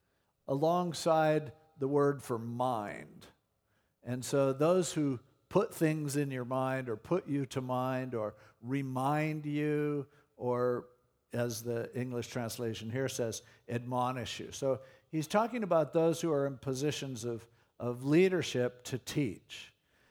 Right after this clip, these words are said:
And they are reminding you of what God says and of what his word is. And he describes them as being in a position over you. And then he goes on to say, "Esteem them very highly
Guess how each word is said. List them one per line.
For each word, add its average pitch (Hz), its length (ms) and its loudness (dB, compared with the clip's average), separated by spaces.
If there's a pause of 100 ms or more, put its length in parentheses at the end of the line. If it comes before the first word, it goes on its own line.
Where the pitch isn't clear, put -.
(140)
And 127 260 -4
they 160 260 6
are 147 400 4 (260)
reminding 165 760 0
you 156 380 -2
of 139 520 0 (380)
what 135 220 0
God 120 300 0
says - 600 -4
and 113 180 -8
of 110 180 -12
what 123 140 0
his 113 200 -6
word 139 260 0
is. 92 220 -8 (300)
And 147 120 -2
he 165 100 0
describes 196 640 0
them 147 200 -2
as 147 160 -2
being 135 320 -4
in 143 120 -4
a 151 40 -8
position 143 760 -6
over 165 480 4
you. 95 420 -10 (680)
And 120 160 -4
then 131 80 -4
he 131 80 -4
goes 139 280 0
on 139 220 -2
to 127 160 -2
say, 143 440 0 (220)
"Esteem 190 600 0
them 147 300 0
very 160 460 2
highly 123 540 2